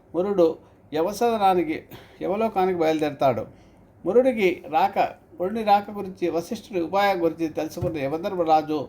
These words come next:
మురుడికి స్వాగతం పలుకుతాడు. మురుడు యముణ్ణి యుద్ధానికి ఆహ్వానిస్తాడు. యుద్ధం వద్దనుకుంటే భూమి మీద ఎవరిని చంపవద్దని ఆదేశిస్తాడు. అంత యమధర్మరాజు మురుడితో అలా చేయడానికి తనకి అధికారం లేదని, చేసినా తనపై అధికారైన విష్ణువు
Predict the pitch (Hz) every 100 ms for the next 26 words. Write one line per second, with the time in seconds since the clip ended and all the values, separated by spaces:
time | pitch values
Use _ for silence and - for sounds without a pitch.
0 | - 175 208 190 175 160 170 180 185 156
1 | 147 - 131 110 - - - - - 165
2 | 240 254 - - 147 151 208 190 151 -
3 | 143 156 214 240 240 - 165 190 208 190
4 | - 160 147 123 110 208 240 175 175 233
5 | 208 185 175 180 156 190 202 220 208 156
6 | 170 220 226 185 147 147 180 208 170 175
7 | - 160 165 185 - - 139 120 - -
8 | - _ - - - 139 180 247 226 202
9 | 214 247 233 214 208 190 170 175 202 202
10 | 185 - - - - - - - - _
11 | 160 180 196 190 202 214 226 220 196 190
12 | 185 170 165 180 220 202 156 170 185 165
13 | 160 - 170 190 226 220 214 180 185 185
14 | - 160 180 208 202 180 151 160 - 190
15 | 165